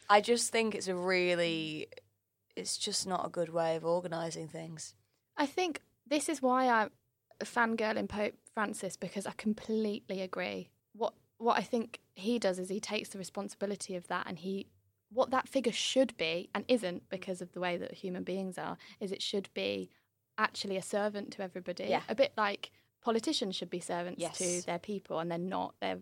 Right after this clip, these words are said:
Speaker 2: people in power, and they use their power for bad.
Speaker 1: Mm.
Speaker 2: And that's always the truth with any kind of organised
Speaker 1: Mm.
Speaker 2: community, isn't it, where you create these structures and then actually people
Speaker 1: Yeah.
Speaker 2: in those positions end up abusing them,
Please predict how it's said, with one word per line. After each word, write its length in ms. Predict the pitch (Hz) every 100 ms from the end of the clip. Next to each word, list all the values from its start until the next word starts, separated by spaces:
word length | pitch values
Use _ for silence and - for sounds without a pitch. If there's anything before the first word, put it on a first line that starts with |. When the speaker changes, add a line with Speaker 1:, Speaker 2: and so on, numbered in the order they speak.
| _
Speaker 2:
people 300 | - 185 -
in 180 | 180 196 - -
power, 280 | 196 175 190
and 100 | 185
they 60 |
use 180 | 185 185
their 80 | 165
power 220 | - 170
for 120 | 170 180
bad. 320 | 165 156 170
Speaker 1:
Mm. 300 | - - 180
Speaker 2:
And 100 | 208
that's 180 | 214 214
always 340 | - 214 208
the 80 | 196
truth 180 | 185 185
with 100 | 180
any 200 | 175 196
kind 260 | - 180 190
of 80 |
organised 560 | 180 185 175 185 190 165
Speaker 1:
Mm. 80 | -
Speaker 2:
community, 480 | - 196 185 - 180
isn't 160 | 180
it, 100 | 180
where 260 | 185 185 185 _ _
you 80 | 196
create 260 | - 202 196
these 160 | 185 -
structures 580 | - 190 - 170 160
and 80 | 180
then 80 | 175
actually 440 | 170 - - - 170
people 480 | - 180 - 185 180
Speaker 1:
Yeah. 320 | 196 185 170 170
Speaker 2:
in 100 | 190
those 160 | 175
positions 640 | - 175 170 - 170 170 -
end 120 | 190 185
up 80 | -
abusing 440 | - 180 180 170
them, 220 | 85 170